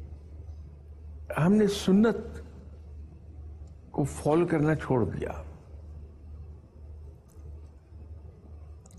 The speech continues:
जिंदगी के हर शोबे में, हर पहलू से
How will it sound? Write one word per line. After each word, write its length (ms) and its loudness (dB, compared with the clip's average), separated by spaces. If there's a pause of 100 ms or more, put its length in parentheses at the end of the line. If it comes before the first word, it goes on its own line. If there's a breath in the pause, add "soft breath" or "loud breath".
(580)
जिंदगी 480 8
के 140 6
हर 240 8 (1080)
शोबे 480 4
में, 320 4 (1300 loud breath)
हर 200 4
पहलू 460 6
से 300 -2